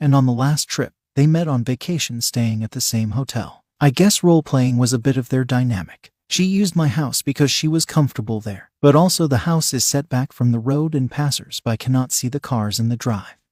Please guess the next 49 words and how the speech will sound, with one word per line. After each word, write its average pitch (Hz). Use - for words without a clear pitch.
She 175
also 185
bought 147
herself 139
a 156
second 135
car 110
and 143
stored 180
it 135
in 127
town 123
in 113
a 110
parking 113
garage. 110
She 170
apparently 160
swapped 165
cars 110
when 127
she 143
went 131
to 156
Charles' 147
house, -
so -
no 147
one 147
would 117
recognize 110
her 131
car. 113
She -
was 160
very 196
concerned 143
about 131
how 160
this 139
would 127
be 131
viewed 127
by 117
anyone 117
in 107
her 123
social 120
circle. -